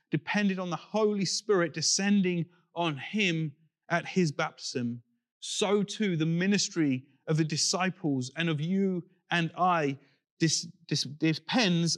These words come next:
on receiving the Holy Spirit and relying on his power. The goal and the meaning of Pentecost is that God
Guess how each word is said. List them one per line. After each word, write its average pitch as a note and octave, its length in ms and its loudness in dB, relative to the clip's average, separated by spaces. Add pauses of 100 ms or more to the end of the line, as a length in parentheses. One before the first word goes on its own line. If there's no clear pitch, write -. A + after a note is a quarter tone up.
on E3 140 0
receiving F3+ 520 0
the D3+ 80 -2
Holy G3 420 -4
Spirit C#3+ 640 -2 (320)
and D#3+ 160 2
relying D3+ 760 -2 (320)
on C3+ 400 -2 (120)
his C3+ 480 -8 (560)
power. B2 460 -6 (1200)
The C#3 100 2
goal F#3+ 560 2 (420)
and E3 160 2
the D#3+ 60 2
meaning D#3+ 640 0 (280)
of C3+ 200 -6
Pentecost - 840 -8 (300)
is C#3+ 120 2
that C3 260 -4
God E3+ 420 -2